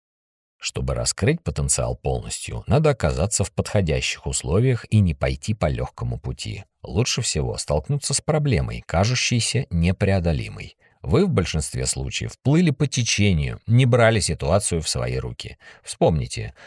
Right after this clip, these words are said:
почему выбрали Институт иностранных языков? «Родители посоветовали», удивленно ответил я. «Ректор был хорошим знакомым папы, помог пройти по конкурсу». «Правильно.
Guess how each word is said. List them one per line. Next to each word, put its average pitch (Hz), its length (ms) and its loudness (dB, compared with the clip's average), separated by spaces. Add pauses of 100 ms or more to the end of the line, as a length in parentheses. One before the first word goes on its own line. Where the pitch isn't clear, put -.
(160)
почему 90 380 2
выбрали 156 400 4
Институт 160 520 2
иностранных 147 600 4
языков? 143 540 2 (960)
«Родители 143 1040 4
посоветовали», 165 1080 4 (480)
удивленно 117 680 6
ответил 113 400 2
я. 110 320 4 (400)
«Ректор 101 520 4
был 92 200 4
хорошим 117 600 4
знакомым 92 580 4
папы, 104 420 2 (300)
помог 135 340 2
пройти 98 300 2
по 139 140 4
конкурсу». 76 680 -2 (720)
«Правильно. - 580 -4